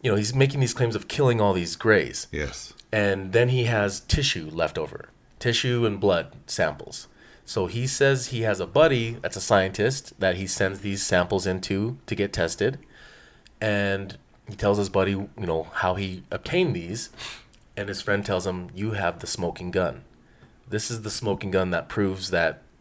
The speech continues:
Speaker 1: aliens exist, because these tissues are not just, in blood samples, are not just hemoglobin. It's also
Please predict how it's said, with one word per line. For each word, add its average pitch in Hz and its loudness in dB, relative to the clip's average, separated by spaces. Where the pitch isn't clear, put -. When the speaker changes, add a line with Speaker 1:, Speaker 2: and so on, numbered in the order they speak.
Speaker 1:
aliens 85 -4
exist, 90 2
because 92 -4
these 101 -4
tissues 101 0
are 95 0
not 117 2
just, - -2
in 110 -4
blood 135 4
samples, 90 0
are 98 4
not 107 4
just 95 -6
hemoglobin. 87 -4
It's 80 -8
also 92 0